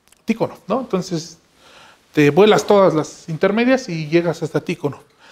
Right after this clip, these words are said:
Sin embargo, en grupos paratopológicos no. Puedes tener grupos para, paratopológicos T cero, T uno y nada más, y T tres. Ya de T tres a Tikhonov son equivalentes. Pero entonces aparece una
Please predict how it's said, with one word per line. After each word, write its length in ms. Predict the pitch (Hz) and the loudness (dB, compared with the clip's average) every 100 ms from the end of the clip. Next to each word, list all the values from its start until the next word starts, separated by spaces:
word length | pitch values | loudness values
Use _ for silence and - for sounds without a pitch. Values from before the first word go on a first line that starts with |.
| - - - | -20 -20 -20
Sin 240 | - - 269 | -12 0 4
embargo, 480 | 294 262 226 202 220 | 4 6 6 6 4
en 80 | |
grupos 280 | 196 196 220 | 2 2 0
paratopológicos 1040 | - 214 185 185 185 185 180 156 - 170 185 | 2 2 2 0 -2 -2 -4 -8 -12 -10 -4
no. 320 | 247 208 - - _ _ - | -2 -2 -4 -16 _ _ -2
Puedes 240 | 185 175 | 0 -2
tener 220 | 170 170 | -2 0
grupos 260 | 170 175 165 | 2 2 0
para, 200 | 165 160 | -2 -4
paratopológicos 840 | 151 156 151 156 175 175 - 165 | -4 -4 -4 -2 0 0 0 -4
T 140 | - 117 | -4 -4
cero, 580 | - 196 202 196 196 196 | 0 2 4 4 2 0
T 120 | 143 | 0
uno 560 | 180 208 185 190 196 - _ _ _ _ _ _ _ _ _ _ | 0 2 2 2 -2 -10 _ _ _ _ _ _ _ _ _ _
y 360 | 160 165 165 160 | -12 -8 -6 -4
nada 240 | 151 151 | -4 -2
más, 260 | 170 190 - - | 0 -2 -2 -8
y 180 | 156 | -6
T 140 | 151 180 | -2 2
tres. 400 | 185 156 - - | 2 0 -4 -8
Ya 120 | 160 170 | -2 0
de 60 | |
T 160 | 170 180 | 0 0
tres 380 | 202 202 190 - | 4 2 2 -4
a 100 | 165 | -4
Tikhonov 480 | 226 233 233 220 | -2 2 2 2
son 220 | - 180 160 | -4 -6 -6
equivalentes. 760 | 170 160 151 151 - - - _ _ _ _ _ | -2 0 0 -2 -10 -20 -20 _ _ _ _ _
Pero 140 | 151 | -6
entonces 400 | 156 185 170 160 | -2 -2 -2 -4
aparece 500 | 143 156 165 185 190 | -6 -2 -2 -2 -2
una 500 | 180 170 165 156 - | -4 -2 -2 -4 -8